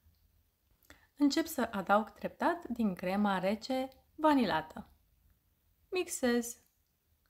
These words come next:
adaug cremă, <laughs> mixez în continuare și tot așa până voi amesteca cele două texturi.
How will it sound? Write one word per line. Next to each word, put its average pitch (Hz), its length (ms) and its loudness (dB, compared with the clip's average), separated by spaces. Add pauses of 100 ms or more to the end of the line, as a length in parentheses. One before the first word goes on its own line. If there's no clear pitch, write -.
(260)
adaug 185 380 2
cremă, 269 680 0 (160)
<laughs> 202 200 -6
mixez 220 540 4
în 180 120 -2
continuare 247 720 2 (720)
și 311 160 0
tot 285 260 2
așa 269 460 -2 (480)
până 220 340 4
voi 202 360 0 (240)
amesteca 208 560 2
cele 170 300 -4
două 196 420 -2 (400)
texturi. - 540 -6